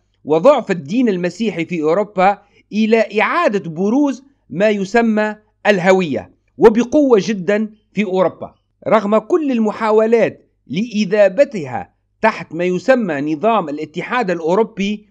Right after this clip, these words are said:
والعولمة، فإنهم لن يتمكنون. أما بالنسبة لدولنا فهي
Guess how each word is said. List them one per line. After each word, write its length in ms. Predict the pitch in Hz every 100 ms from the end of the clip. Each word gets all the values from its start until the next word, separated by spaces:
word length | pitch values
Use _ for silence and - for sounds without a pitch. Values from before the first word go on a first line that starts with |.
| -
والعولمة، 920 | 131 175 165 202 233 185 185 202 214 _ _ -
فإنهم 680 | 175 208 208 180 170 202 190 _ -
لن 260 | 131 202 190
يتمكنون. 760 | 170 170 156 156 143 131 92 - _ _ -
أما 320 | 349 392 302
بالنسبة 640 | 214 220 226 294 196 196 185
لدولنا 800 | 180 165 185 214 180 170 185 _ _ _ _
فهي 520 | 277 240 226 220 233